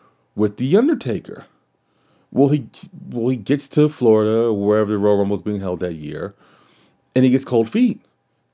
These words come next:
And he says, "Hey, I can't do this." And so he, he said, "No, I'm staying with Impact." And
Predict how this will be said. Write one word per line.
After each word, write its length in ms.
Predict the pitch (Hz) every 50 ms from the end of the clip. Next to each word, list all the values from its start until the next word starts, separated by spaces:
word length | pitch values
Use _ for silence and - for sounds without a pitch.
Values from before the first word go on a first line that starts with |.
| -
And 80 | 117 117
he 160 | 113 110 101 -
says, 200 | - - 110 -
"Hey, 160 | 110 113 98
I 140 | 85 90 98
can't 340 | - - 104 104 - - 98
do 160 | 107 139 180
this." 420 | 160 127 - - - - - - _ _ _ _ _ _ _ _ _ _ _ _ _ _ _
And 160 | - 107 113 104
so 180 | - 123 117
he, 80 | 117 110
he 440 | 113 - - 120 120 117 113 110 110 _ _ _ _ _ _ _ _ _ _ _ _ _ _ _ _
said, 160 | - - 107 95
"No, 160 | 113 117 117
I'm 100 | 104 -
staying 260 | - - 98 101 101
with 80 | 101 -
Impact." 500 | 104 123 110 101 90 87 - _ - _ _ _ _ _ _ _ _ _ _ _ _ _ _ _ _ _ _ _ _ _ _ _ _ _ _ -
And 520 | 113 110 107 107 104 104 101 101 104 104